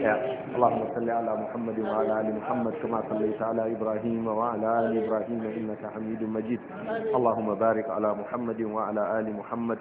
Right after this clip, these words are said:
kama barakta ala Ibrahim wa ala ali Ibrahim innaka Hamidum Majid. Akwai wata ƴar uwa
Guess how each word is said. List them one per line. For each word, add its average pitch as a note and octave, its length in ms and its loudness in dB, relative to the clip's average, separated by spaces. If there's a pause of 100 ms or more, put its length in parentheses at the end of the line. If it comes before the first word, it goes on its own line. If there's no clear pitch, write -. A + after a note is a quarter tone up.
kama A2 220 0
barakta G#2+ 540 0
ala G#2+ 160 0
Ibrahim G#2 560 -4
wa G#2+ 240 -2
ala G#2 320 -2
ali G#2+ 160 -4
Ibrahim G2+ 560 -6
innaka G#2 400 -6
Hamidum G#2 400 -6
Majid. A2+ 260 -2 (540)
Akwai A#2+ 240 2
wata A#2 80 -4
ƴar A#2+ 240 0
uwa A#2 300 4